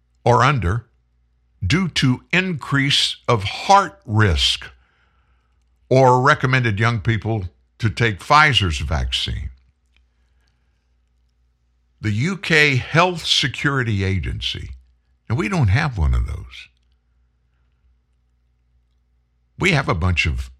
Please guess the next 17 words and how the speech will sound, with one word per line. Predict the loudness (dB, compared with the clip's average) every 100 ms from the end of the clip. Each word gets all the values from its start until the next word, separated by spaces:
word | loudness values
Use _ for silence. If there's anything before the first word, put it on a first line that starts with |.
| _ _ _ -4
medical | -2 -2 -4 -4 -4
agencies | -4 -6 -4 -4 -2
in | 0
our | -2
government, | -4 -6 -6 -6 -6 -6
but | -8 -8 -10 -4
I |
don't | -4 -4 -2
know | -2
of | 0 -2
one | 0 2 0 -2 -4 _ _ _ _ _
that | -2
is | 0 0
a | 0 0
health | 0 0 0 -2 -14 -8
security | -6 -2 -4 -6 -4 -2 0 -2 -2 -4 -10 -18 _ _ _
agency. | -2 0 -2 -4 -6 -10 -12